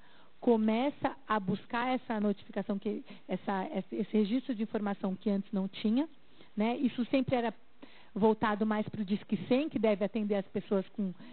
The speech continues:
deficiência especificamente. Só pra se ter uma ideia, o Disque cem, em dois mil e doze, teve quase seis mil e oitocentos pedidos de ajuda de mulheres com deficiência no cem, pra ter uma ideia de por ano como é essa procura, no cem.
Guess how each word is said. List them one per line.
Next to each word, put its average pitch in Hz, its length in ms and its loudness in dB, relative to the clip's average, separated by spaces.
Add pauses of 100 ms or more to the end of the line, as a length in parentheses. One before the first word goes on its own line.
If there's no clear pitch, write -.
(120)
deficiência 202 580 0
especificamente. 208 880 0
Só 214 160 0
pra 202 160 -2
se - 60 -18
ter - 100 -2
uma 208 120 0
ideia, 208 300 2
o 208 40 0
Disque - 320 -8
cem, 202 240 -2 (460)
em 208 80 4
dois 214 200 6
mil 214 140 4
e 208 60 6
doze, 208 360 4
teve 208 380 0 (300)
quase 240 320 4
seis 233 240 4
mil 254 260 6
e 277 60 10
oitocentos 226 580 2 (760)
pedidos 208 540 6
de 208 80 6
ajuda 226 440 6
de 220 100 2
mulheres 196 500 0
com 214 100 -4
deficiência 196 720 0
no 190 120 0 (100)
cem, 214 320 0
pra 202 120 0
ter 208 120 -2
uma 208 120 2
ideia 196 380 2 (360)
de 185 120 -2
por 214 240 4
ano 226 300 2
como 214 340 2
é 196 220 0 (340)
essa 196 300 0
procura, 220 360 0
no 240 140 2 (100)
cem. 190 260 2